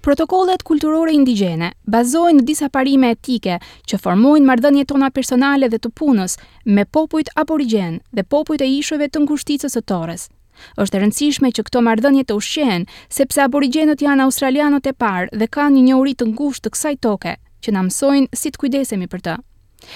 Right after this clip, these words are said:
Caroline Hughes nga populli Ngunnawal në rajonin e Canberras është një aborigjene që vlerësohet si e urtë për njohuritë e saj të thella kulturore në lidhje me popullin e saj.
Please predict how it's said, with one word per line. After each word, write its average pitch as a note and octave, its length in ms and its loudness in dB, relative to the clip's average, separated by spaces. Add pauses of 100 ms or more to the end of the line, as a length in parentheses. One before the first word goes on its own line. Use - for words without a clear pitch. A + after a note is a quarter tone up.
(300)
Caroline D#4+ 500 4
Hughes A3 380 2
nga G3 160 0
populli C#4 560 0
Ngunnawal A#3+ 800 2 (100)
në A3+ 160 2
rajonin B3 400 2
e - 20 -8
Canberras G3 540 -2 (340)
është E4+ 280 0
një E4+ 100 0
aborigjene C4 600 0 (140)
që A3 140 -6
vlerësohet D4 560 -2
si B3 240 -2
e A#3+ 160 0
urtë B3 480 0
për A3 240 0
njohuritë G#3+ 340 2
e G#3+ 60 0
saj A#3+ 320 -2
të G3+ 60 -6 (100)
thella C4+ 240 0
kulturore A3+ 560 0
në F#3+ 80 0
lidhje A3 240 -2
me G3 100 -4
popullin F#3+ 460 -4
e F#3+ 80 -6
saj. F#3 320 -6